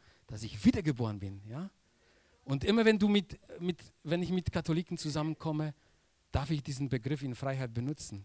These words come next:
ja? Damit, um zu ermutigen, ja? Es ist möglich. Gott mag ni-, keine Tradition oder Religion, ja? Er will dich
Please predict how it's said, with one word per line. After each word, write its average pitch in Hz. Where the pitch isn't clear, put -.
ja? 135
Damit, 123
um 123
zu 139
ermutigen, 113
ja? 131
Es -
ist -
möglich. 156
Gott 202
mag 202
ni-, 175
keine 170
Tradition 156
oder 151
Religion, 117
ja? 175
Er 143
will 170
dich -